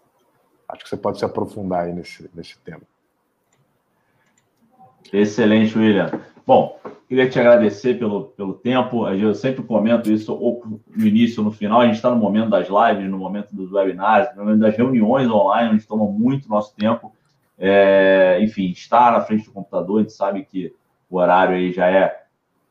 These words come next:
Speaker 2: é um pouco além, né, do nosso normal. Queria agradecer tua,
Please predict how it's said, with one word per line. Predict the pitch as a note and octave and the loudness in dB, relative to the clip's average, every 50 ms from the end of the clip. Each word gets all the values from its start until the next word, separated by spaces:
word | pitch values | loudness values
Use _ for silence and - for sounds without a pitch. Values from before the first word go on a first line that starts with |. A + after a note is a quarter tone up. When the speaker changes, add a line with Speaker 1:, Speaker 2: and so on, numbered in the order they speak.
| _ _ _ - | _ _ _ -20
Speaker 2:
é | F2 | -18
um | F2 | -16
pouco | - - G2+ G#2 G#2+ - F2+ | -8 -2 -2 -2 0 0 0
além, | F2 F2 F2+ F#2+ G2+ G#2 G2+ | 2 2 2 2 0 0 0
né, | F#2+ F#2+ F#2+ F#2 | -2 -2 -2 -2
do | F2+ F#2 F#2 | -2 -4 -2
nosso | F#2 F#2+ F#2+ - - G2 | 0 0 -2 -2 -4 -4
normal. | F#2+ F#2+ - - F2 F2+ F#2 G2 G#2+ A2 A2 A2+ - - _ _ _ | -2 -2 0 0 0 2 2 4 4 4 2 0 -4 -12 _ _ _
Queria | G2+ G#2 G2+ | -2 2 2
agradecer | G2+ G2+ G#2 G2 F#2+ - - - G#2+ | 2 2 2 0 -2 -2 -2 -4 -6
tua, | - G#2 G#2 G2 F2+ E2+ - - | -2 2 2 2 2 2 -2 -6